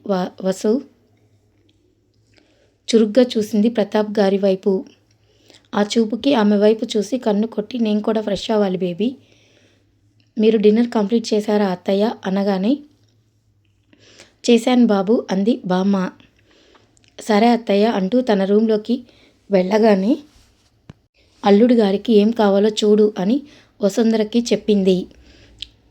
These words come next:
వసుంధర సరే అంటూ ప్రతాప్ వెనకాల వెళ్ళగానే ఆమెను అలాగే హత్తుకొని, "ఏంటి బేబీ చుర చుర చూపులు చూస్తున్నావు?" అనగానే,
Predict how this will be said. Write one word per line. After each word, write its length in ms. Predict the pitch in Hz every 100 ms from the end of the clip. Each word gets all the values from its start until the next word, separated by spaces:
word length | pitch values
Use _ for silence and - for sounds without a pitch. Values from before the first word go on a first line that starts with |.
| -
వసుంధర 460 | 208 262 247 220
సరే 360 | 240 233 202 233
అంటూ 240 | 202 185
ప్రతాప్ 460 | 247 208 202 226 214
వెనకాల 340 | 196 196 220
వెళ్ళగానే 580 | 208 185 202 202 185 269 277 - - _ -
ఆమెను 400 | 196 208 214 269 -
అలాగే 360 | 190 208 208 240
హత్తుకొని, 640 | 202 208 208 214 202 262
"ఏంటి 240 | 202 226 220
బేబీ 380 | 202 180 233 - - - - 220
చుర 100 | 214
చుర 260 | 226 226
చూపులు 380 | 233 233 208 208
చూస్తున్నావు?" 640 | 208 196 202 233 214 208 269 - _ _ -
అనగానే, 580 | 202 208 208 196 196